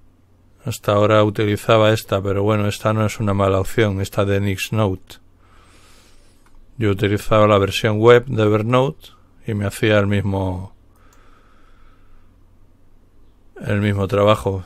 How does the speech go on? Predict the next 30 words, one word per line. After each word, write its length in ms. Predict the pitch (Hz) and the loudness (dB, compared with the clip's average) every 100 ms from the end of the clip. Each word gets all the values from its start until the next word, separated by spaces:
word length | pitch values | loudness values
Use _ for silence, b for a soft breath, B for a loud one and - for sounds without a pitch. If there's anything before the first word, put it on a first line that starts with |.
| - | -6
¿Veis? 360 | 104 104 - - | -4 -4 -4 -6
Esta 300 | 101 - 107 | -6 -2 2
ya 160 | 104 | 2
me 120 | 101 | 0
ha 40 | 101 | -2
sincronizado 1200 | - 101 101 104 101 - 110 104 104 101 101 - - b b b b b b b b - | -2 -6 -4 -4 -4 -2 0 2 0 0 -4 -12 -20 b b b b b b b b -2
la 140 | 104 | 0
noticia 540 | 104 98 113 - 110 | 2 2 0 2 0
de 160 | 104 101 | 2 2
Nixnote 600 | 104 104 - 120 123 123 - - - | 0 -4 -2 2 2 0 -14 -20 -8
que 140 | 107 | -4
he 40 | 101 | 2
capturado 760 | 110 101 - 110 123 127 165 - - - - - - - - - - - - - - b b b b b b b b b b b - - - | 2 2 2 6 8 6 2 -6 -20 -20 -20 -20 -18 -16 -18 -18 -20 -20 -20 -20 -20 b b b b b b b b b b b -20 -18 -8
y 140 | 107 | -4
tiene 280 | 101 104 104 | 2 2 4
un 100 | 101 | 2
aspecto 520 | 98 - 101 - 98 | 0 -2 -2 0 0
más 340 | 101 101 - | 0 0 -2
a 160 | 98 98 | -2 0
Evernote. 680 | 98 98 107 107 98 - - - - - - - - - - _ _ - - - - | 0 0 0 0 -2 -12 -20 -20 -20 -20 -20 -20 -20 -20 -20 _ _ -20 -20 -20 -12
Es 100 | - | -10
que 140 | - 117 | 0 0
es 100 | - | 0
un 120 | 113 | -4
servicio 540 | - 110 107 - 101 | 0 2 2 0 0
bueno, 220 | 107 117 101 | 4 4 2
a 60 | |
mí 80 | 110 | 0
me 140 | 110 | 0
gusta. 420 | 107 113 - 95 | 0 0 -4 -8